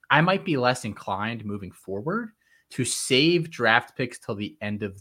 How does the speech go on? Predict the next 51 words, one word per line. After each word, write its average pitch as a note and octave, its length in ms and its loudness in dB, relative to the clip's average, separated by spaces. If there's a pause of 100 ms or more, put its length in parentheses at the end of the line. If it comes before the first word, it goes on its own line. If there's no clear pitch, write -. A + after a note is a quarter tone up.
(120)
the G2 100 -8
year, G2 520 -6
like F#2+ 180 -2
I F#2+ 100 -4
have G2+ 280 0
in F#2+ 80 -6
some F2+ 240 -6
leagues, E2 180 -12
where F#2+ 80 -2
if G2 60 -6
I A2 80 6
have A#2+ 100 2
a A#2 40 -2
league A2+ 200 -4
where G2 80 0
I F#2 80 -2
think G#2+ 240 -8
I'm G2 120 -2
okay G#2 600 -6 (520)
from G#2 280 -4
a, F2+ 380 -2
a F2 200 -8
competitive A#2+ 460 -4
standpoint, C3 420 -4
I G#2 40 -2
have G2 100 -4
a F#2+ 40 -12
good G#2 200 -6
team, A#2+ 260 -8
or A2+ 140 0
if A2+ 80 -2
it's A#2+ 120 -4
a A2+ 40 -8
team A#2 220 -6
that's, - 280 -6
you G2 80 -12
know, F2 80 -12
weak A2 380 -6
and F2+ 100 -10
I'm, F2 280 -12 (300)
you E2+ 100 -18
know, - 180 -12
kind G2 160 -6
of F#2 60 -10
rebuilding F#2+ 420 -6
real E2 100 -8
quick, E2 240 -14
tearing F#2 220 -8
it E2 80 -14
down. F2+ 240 -4 (500)
I, A2+ 100 2